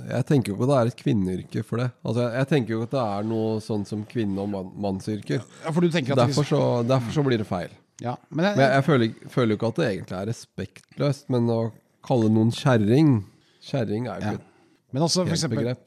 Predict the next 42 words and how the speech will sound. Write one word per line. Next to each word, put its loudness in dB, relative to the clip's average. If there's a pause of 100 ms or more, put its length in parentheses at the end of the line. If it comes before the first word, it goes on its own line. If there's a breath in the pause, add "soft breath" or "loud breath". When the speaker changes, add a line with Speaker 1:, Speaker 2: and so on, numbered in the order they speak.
Speaker 2:
Ja, 0
nei, -2
men -2
jeg -10
ten-, -8
jeg -12
tenker 2
liksom, -2
jeg 2
tenker 2
jo 2
det 4
at -2
det 0
faktisk, -2
eh, -4 (720 soft breath)
ved 2
å -2
kalle 2
det 2
renholder, 2
da, 2
så 0 (960)
jeg -4
er 4
med 6
at -4
du 2
oppjusterer -6
litt -6
grann, -6
på -12
en -4
måte. -6 (640)
Speaker 1:
Ja. -6 (500)
Speaker 2:
Det 0
høres 2
sånn 0
ut -6
i -4
hvert -8
fall. -6